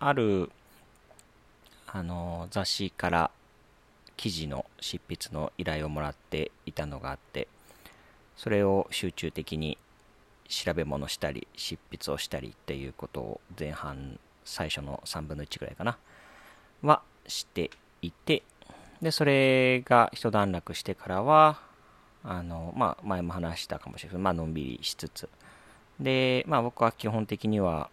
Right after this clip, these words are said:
あの、休み、普段からそうですけど、休みっていうと、いろいろ、えー、か-、調べ物したり、考え事したり、で、それを、えー、文章なり、こうやって、こう、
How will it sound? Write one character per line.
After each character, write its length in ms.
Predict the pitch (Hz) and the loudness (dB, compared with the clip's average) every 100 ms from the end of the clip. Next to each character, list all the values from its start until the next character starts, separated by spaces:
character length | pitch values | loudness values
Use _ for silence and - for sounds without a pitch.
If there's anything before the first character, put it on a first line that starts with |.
| - - _ _ _ _ | -16 -20 _ _ _ _
あ 160 | 98 82 | -8 -8
の、 800 | 78 65 53 50 50 50 50 - | -8 -10 -10 -12 -14 -14 -16 -8
休 240 | 92 - | -4 -2
み、 160 | 87 107 | -2 -4
普 160 | - 110 | -2 0
段 180 | 78 | 0
か 140 | 76 76 | -2 -4
ら 80 | 73 | -2
そ 160 | 85 | -4
う 40 | 64 | -4
で 120 | 64 | -6
す 100 | - | -6
け 100 | 69 | -6
ど、 160 | - - | -8 -6
休 240 | 85 - | -6 -4
み 160 | 78 76 | -6 -6
っ 40 | |
て 180 | - - | -8 -8
い 80 | 92 | -8
う 20 | |
と、 380 | - - 143 - - - - | -6 -4 -4 -4 -10 -20 -10
い 20 | 135 | -2
ろ 120 | 90 | -2
い 20 | |
ろ、 200 | 82 78 - _ - _ | -2 -8 -14 _ -20 _
え 1120 | 85 80 73 73 65 57 50 52 50 50 50 - | -8 -6 -6 -6 -8 -8 -10 -12 -12 -14 -16 -8
ー、 60 | |
か-、 160 | - 78 - | -6 -6 -6
調 240 | - 87 | -4 -2
べ 100 | 80 | -2
物 220 | 73 69 | -4 -6
し 60 | 69 | -6
た 100 | - | -8
り、 80 | - | -6
考 120 | 80 73 | -6 -4
え 80 | 65 | -6
事 240 | - - | -8 -12
し 140 | - - | -10 -8
た 120 | 65 | -8
り、 160 | - - - - - - - - - | -10 -18 -18 -14 -14 -14 -16 -18 -6
で、 80 | 131 | -2
そ 100 | - | 0
れ 80 | 92 | 2
を、 180 | 80 - _ _ _ _ _ _ _ | 0 -4 _ _ _ _ _ _ _
え 300 | 90 82 73 | -6 -4 -6
ー、 0 | |
文 180 | 69 78 | -6 -8
章 160 | - 71 | -6 -6
な 160 | 76 | -6
り、 80 | 69 | -8
こ 140 | - 67 | -8 -8
う 20 | |
や 40 | |
っ 20 | |
て、 280 | - - - - | -8 -14 -14 -14
こ 80 | - | -18
う、 280 | _ - | _ -20